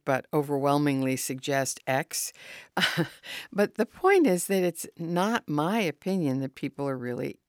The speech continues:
interested in. They're interested in a clear exposition of an issue or a Supreme Court case, or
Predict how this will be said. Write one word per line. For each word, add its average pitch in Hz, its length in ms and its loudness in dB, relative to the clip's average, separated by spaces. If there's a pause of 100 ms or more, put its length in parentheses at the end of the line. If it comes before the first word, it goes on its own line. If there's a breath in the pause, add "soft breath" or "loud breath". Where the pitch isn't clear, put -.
(120)
interested 139 540 -6
in. 120 220 -6
They're 170 280 0
interested 220 680 -4
in 131 420 -2 (360 soft breath)
a 156 80 -2
clear 208 760 0 (160)
exposition 139 920 -6 (720 soft breath)
of 135 540 -2 (720)
an 151 160 0
issue 180 720 0 (100)
or 135 280 -2
a 127 100 -8
Supreme 147 440 -4
Court 127 380 -8
case, 175 680 -2 (520 loud breath)
or 135 500 0